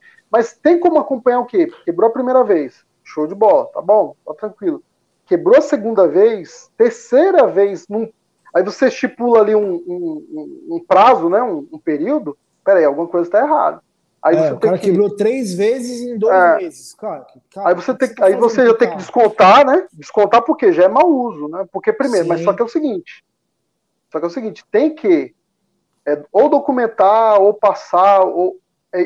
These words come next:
Speaker 1: informar pra esse, pra esse condutor que, é, se existir um mau uso futuro, vai ser descontado, entendeu? Então, assim,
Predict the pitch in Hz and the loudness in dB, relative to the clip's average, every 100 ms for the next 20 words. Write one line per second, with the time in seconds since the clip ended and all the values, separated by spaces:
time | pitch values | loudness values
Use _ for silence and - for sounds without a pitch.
0 | - - 233 202 220 - 226 262 - 226 | -6 0 2 4 2 0 -4 -6 -4 -4
1 | 220 - 240 196 - 196 247 247 190 147 | -4 -6 -6 -8 -2 2 2 0 -4 -4
2 | 135 _ _ _ _ _ - 156 156 151 | -6 _ _ _ _ _ -8 -4 -2 -2
3 | 143 - 190 214 - 311 381 311 254 233 | -4 -8 -8 -8 -2 0 4 4 4 4
4 | 233 185 - 170 208 262 269 170 170 170 | 0 -4 -10 -10 -4 -2 0 0 0 -2
5 | 170 170 233 262 202 151 - _ _ 156 | -6 -8 -8 -6 -4 -6 -10 _ _ -20
6 | 156 156 175 180 226 - 180 | -18 -10 -6 -2 -4 -4 -10